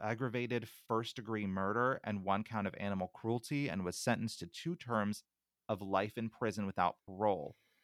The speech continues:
while Tuilafano was sentenced to twenty-six and a half years for two counts of first-degree murder. I did not find the appeal date, but there was an appeal,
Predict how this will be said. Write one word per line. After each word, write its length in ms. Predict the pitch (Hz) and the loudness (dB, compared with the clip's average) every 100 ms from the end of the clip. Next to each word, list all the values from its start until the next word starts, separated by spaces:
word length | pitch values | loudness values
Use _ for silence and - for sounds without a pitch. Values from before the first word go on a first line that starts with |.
| _ | _
while 420 | 104 113 107 104 - _ - | 4 8 8 8 4 _ -6
Tuilafano 920 | 131 120 107 - 139 139 131 127 123 - _ _ _ _ _ _ 107 | 0 4 2 4 4 6 4 4 2 -4 _ _ _ _ _ _ -10
was 400 | 101 110 107 - | 4 6 6 4
sentenced 400 | 113 101 107 - | 0 0 -2 -4
to 80 | |
twenty-six 580 | 104 - 127 117 110 - | -4 0 0 0 -4 -4
and 80 | 101 | -4
a 40 | |
half 380 | 92 123 120 135 | -2 0 0 0
years 400 | 95 87 82 - - _ | -2 -2 -2 -6 -16 _
for 100 | 123 | -4
two 180 | 110 123 | -2 -4
counts 320 | 117 110 95 - | -2 -2 -2 -4
of 80 | - | -6
first-degree 480 | 92 82 - 95 87 | -4 -4 -6 -4 -2
murder. 540 | 85 85 - - - _ _ _ _ _ _ _ _ _ _ 123 | 0 0 -2 -8 -18 _ _ _ _ _ _ _ _ _ _ 4
I 80 | |
did 140 | 135 135 | 4 6
not 280 | 131 135 - | 6 4 4
find 400 | 151 139 139 123 | 4 4 4 0
the 140 | 104 | -2
appeal 380 | 101 - 131 139 | -2 0 2 4
date, 340 | 139 135 - _ - - | 2 0 -2 _ -4 4
but 240 | 107 101 | 6 6
there 300 | 101 104 107 | 2 2 2
was 340 | 95 101 123 131 | 4 6 6 4
an 60 | |
appeal, 560 | 143 - 117 87 - | -2 -2 -2 -2 -4